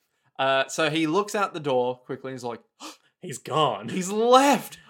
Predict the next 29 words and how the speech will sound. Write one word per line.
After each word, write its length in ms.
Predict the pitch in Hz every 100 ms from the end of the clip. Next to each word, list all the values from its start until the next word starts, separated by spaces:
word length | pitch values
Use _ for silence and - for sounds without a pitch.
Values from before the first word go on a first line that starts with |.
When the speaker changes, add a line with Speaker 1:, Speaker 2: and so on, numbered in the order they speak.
| - -
Speaker 1:
I'm 160 | 220
free!" 500 | 214 - 262 311 277
Speaker 2:
And 100 | 165
Kira, 320 | - 190 185 160
who 120 | 180
is 140 | 156
right 340 | 143 175 208 170
<laughs> 60 |
next 200 | - -
to 60 | 190
the 120 | 165
door, 260 | 160 165 165
is 80 | 165
like, 140 | 185
"No, 320 | 208 226 226
I'm 180 | 247 247
still 320 | - 202 170
here." 320 | 139 135 127 196 - -
Puts 240 | 190 147
yellow 220 | 151 147 123
hat 240 | 120 131
on 120 | 135
Hayato's 480 | 117 123 123 120 120
head. 200 | 131 127 - -
"Let's 220 | 233 240
walk 240 | 143 139 -
to 60 |
school 300 | 151 214 202
together, 400 | 165 135 120 117